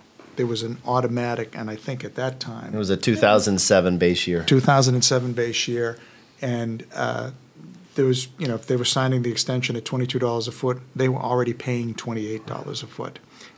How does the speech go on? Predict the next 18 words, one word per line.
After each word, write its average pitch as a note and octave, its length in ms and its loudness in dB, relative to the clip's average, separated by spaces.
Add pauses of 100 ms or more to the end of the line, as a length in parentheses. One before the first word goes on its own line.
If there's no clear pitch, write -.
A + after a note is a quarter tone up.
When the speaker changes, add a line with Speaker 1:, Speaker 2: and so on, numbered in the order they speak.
Speaker 1:
and B2+ 140 -2
that C3+ 180 2
was B2 140 -4
pre-covid A#2+ 920 -2 (320)
numbers. - 600 -8 (340)
Speaker 2:
And C3 160 8
at G2+ 100 8
a F#2+ 60 6
fully A2 320 8
occupied F#2 500 4
building F2+ 380 4
in F2 120 0
twenty F#2 300 2
twenty, F#2+ 480 2 (640)
when G2 200 0
the F#2+ 60 4
world F#2+ 280 6
changed, F2 560 2